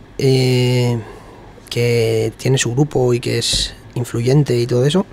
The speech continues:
me dijo, eh, "Pero en valenciano, ¿por qué, tío? Te estás poniendo barreras, tío". Y recuerdo que esa misma persona,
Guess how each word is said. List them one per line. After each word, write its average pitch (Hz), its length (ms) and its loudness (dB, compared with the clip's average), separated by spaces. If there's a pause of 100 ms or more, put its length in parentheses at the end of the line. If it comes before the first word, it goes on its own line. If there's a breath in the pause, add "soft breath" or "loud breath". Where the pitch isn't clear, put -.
(1800 loud breath)
me 151 180 4
dijo, 135 540 2 (560)
eh, 147 640 4 (240)
"Pero 139 180 0
en 131 60 0
valenciano, 131 420 2
¿por 196 160 -4
qué, 151 140 -2
tío? 135 220 -6
Te - 160 -14
estás - 220 -4
poniendo 190 320 4
barreras, 147 440 0
tío". 117 160 -6 (1800 loud breath)
Y 160 120 2
recuerdo 160 320 4
que 220 60 2
esa 214 120 0
misma 202 300 2
persona, 180 420 2